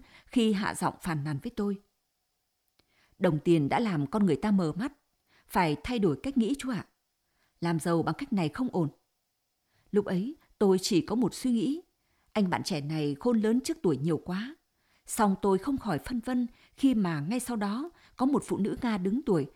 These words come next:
đã không cần giữ kẽ hỏi tôi: "Ông thấy chủ nghĩa xã hội ở đất nước chúng tôi thế nào? Nói thật đi, ông có ưng không?" Chuyện giữa tôi và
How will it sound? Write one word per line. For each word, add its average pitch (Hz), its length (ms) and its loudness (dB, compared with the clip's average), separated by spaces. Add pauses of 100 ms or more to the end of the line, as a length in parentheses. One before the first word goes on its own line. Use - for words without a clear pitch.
(180)
đã - 200 -4
không 247 240 0
cần 147 240 -2
giữ 156 240 -8
kẽ 269 360 -6
hỏi 185 260 -4
tôi: 202 280 -2 (960)
"Ông 208 200 4
thấy 220 300 0
chủ 185 120 2
nghĩa 151 160 0
xã - 160 -8
hội 254 280 2
ở 160 80 0
đất 240 180 0
nước 320 200 2
chúng 247 140 -6
tôi 226 140 -4
thế 277 120 -6
nào? 180 260 -4 (600)
Nói - 140 4
thật - 220 -4
đi, 208 300 -2 (360)
ông 233 120 2
có 277 120 -2
ưng 247 160 0
không?" 254 240 -6 (1700)
Chuyện 180 300 4
giữa 254 200 2
tôi 285 200 2
và 185 140 -2